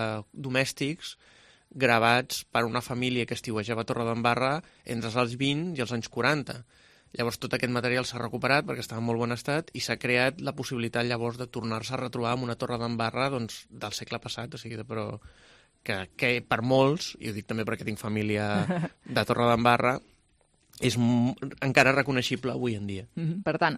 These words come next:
Speaker 2: Baix Amar de la Maria Roig, El periple del Mario Pons, esto dentro del Memory Reus, pero tenemos muchísimas más cosas. A mí me ha encantado una cosa, es el, el Memory Mash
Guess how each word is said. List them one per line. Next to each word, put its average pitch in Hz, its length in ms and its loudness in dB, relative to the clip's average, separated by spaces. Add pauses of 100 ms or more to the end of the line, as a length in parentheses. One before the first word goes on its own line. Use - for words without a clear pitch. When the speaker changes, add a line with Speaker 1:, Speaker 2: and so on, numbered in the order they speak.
Speaker 2:
Baix 165 220 2
Amar 185 240 6
de 175 80 2
la 165 60 6
Maria 160 260 2
Roig, 214 320 6
El 175 100 2
periple 175 400 2
del 170 220 2
Mario 170 260 2
Pons, 220 240 6
esto 220 220 4
dentro 220 280 6
del 185 120 8
Memory 160 340 2
Reus, 170 240 2
pero 160 160 0
tenemos 180 300 4
muchísimas 190 680 4
más 185 200 0
cosas. 208 300 2
A 190 100 6
mí 196 80 4
me 226 80 6
ha 247 40 6
encantado 180 400 4
una 180 160 2
cosa, 175 340 0
es 165 160 -2
el, 156 120 -4
el 156 280 -2
Memory 151 400 0
Mash 170 300 0